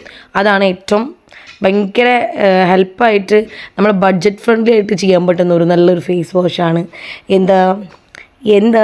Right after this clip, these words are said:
നമ്മുടെ കടലമാവ്. അപ്പോൾ കടലമാവ് അടിപൊളിയാണ്, നമ്മുടെ ഭയങ്കരമായിട്ട് ഓയിൽ ഫ്രീ ആയിട്ട് നമുക്ക് തോന്നും ഫേസ് കഴുകിയതിന് ശേഷം. പിന്നെ നമ്മൾ ഡാബ് ചെയ്ത് കൊടുത്തു കഴിഞ്ഞാൽ, ഏഹ്, പിന്നെ നമുക്കൊരു എന്തെങ്കിലും സീറോ അല്ലെങ്കിൽ എന്തെങ്കിലും, ഏഹ്, മോയ്സ്ചറൈസറോ അങ്ങനെ എന്തെങ്കിലും പുരട്ടി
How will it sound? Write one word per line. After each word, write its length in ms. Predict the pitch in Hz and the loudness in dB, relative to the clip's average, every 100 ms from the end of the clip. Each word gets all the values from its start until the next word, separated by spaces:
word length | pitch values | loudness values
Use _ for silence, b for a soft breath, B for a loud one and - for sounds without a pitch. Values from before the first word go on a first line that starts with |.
| 208 | 2
നമ്മുടെ 220 | 190 180 185 | 2 0 -2
കടലമാവ്. 500 | 202 180 165 151 139 B B B B | -2 -2 -2 -4 -6 B B B B
അപ്പോൾ 140 | - 226 | -2 0
കടലമാവ് 360 | 240 247 262 254 | 0 2 2 0
അടിപൊളിയാണ്, 460 | 214 214 208 202 202 | 2 2 2 2 2
നമ്മുടെ 220 | 202 196 208 208 | 2 2 2 2
ഭയങ്കരമായിട്ട് 400 | 202 202 220 220 | 0 0 0 2
ഓയിൽ 160 | 208 190 170 | 2 0 0
ഫ്രീ 100 | 196 | 0
ആയിട്ട് 160 | 202 190 180 | 2 2 0
നമുക്ക് 200 | 175 185 | 0 0
തോന്നും 260 | 175 170 190 B B - | 0 0 -4 B B -8
ഫേസ് 280 | 185 180 170 202 | -2 0 0 -2
കഴുകിയതിന് 380 | 190 175 175 185 | 0 0 0 0
ശേഷം. 260 | 175 180 220 B B B | -2 -4 -6 B B B
പിന്നെ 160 | 240 269 | -2 0
നമ്മൾ 160 | 240 220 214 | 2 0 0
ഡാബ് 180 | 202 185 | 0 2
ചെയ്ത് 140 | 190 196 | 2 2
കൊടുത്തു 240 | 185 165 190 | 0 0 0
കഴിഞ്ഞാൽ, 380 | 180 165 185 311 - B B B - 202 | 2 2 0 0 -4 B B B -6 0
ഏഹ്, 260 | 196 185 185 | 2 2 2
പിന്നെ 160 | 202 196 | 2 2
നമുക്കൊരു 520 | 190 180 190 185 190 214 - _ _ _ _ _ _ - | 0 0 2 2 2 2 -2 _ _ _ _ _ _ -4
എന്തെങ്കിലും 380 | 185 180 175 180 175 | 0 2 2 2 2
സീറോ 240 | 175 214 185 185 | 2 2 2 0
അല്ലെങ്കിൽ 300 | 175 175 180 180 | -2 0 2 2
എന്തെങ്കിലും, 420 | 170 170 170 180 190 B B - 175 | 0 0 2 0 -2 B B -6 -2
ഏഹ്, 180 | 175 170 170 | 0 0 0
മോയ്സ്ചറൈസറോ 600 | 175 170 185 185 180 196 | 0 -2 -2 0 0 0
അങ്ങനെ 160 | 180 185 | 0 0
എന്തെങ്കിലും 340 | 180 175 180 202 | 0 0 0 0
പുരട്ടി 220 | 196 185 | -2 -2